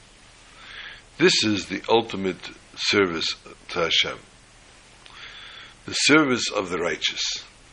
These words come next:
of the tzaddikim. They do it when they are healthy. They feel an urge and a yearning to be connected to God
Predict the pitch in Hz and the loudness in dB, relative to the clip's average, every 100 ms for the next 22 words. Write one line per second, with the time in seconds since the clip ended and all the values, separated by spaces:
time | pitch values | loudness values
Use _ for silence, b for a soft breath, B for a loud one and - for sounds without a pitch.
0 | - 110 110 131 131 143 - - - - | -10 -8 -2 -2 -2 -4 -8 -12 -18 -20
1 | - - - - - - B B B B | -20 -20 -20 -20 -20 -20 B B B B
2 | B B - 113 120 147 165 120 - 107 | B B 4 4 4 4 2 2 -2 -2
3 | 107 120 123 107 117 - 80 - - - | 2 4 4 2 -2 -4 -14 -18 -20 -20
4 | - - - - b b b b b b | -20 -20 -20 -20 b b b b b b
5 | - 120 117 117 - - 151 180 117 104 | -2 4 4 2 -4 0 4 4 4 0
6 | 107 - - - 107 107 110 120 143 156 | -6 -14 -20 -4 -4 -2 2 6 6 4
7 | - - 104 98 95 120 143 160 160 - | 0 -2 -4 -4 0 2 2 0 -4 -10
8 | 92 95 101 95 123 - - - 82 76 | -8 -6 -6 0 0 0 -12 -8 -8 -2
9 | 73 71 - | -2 -2 -6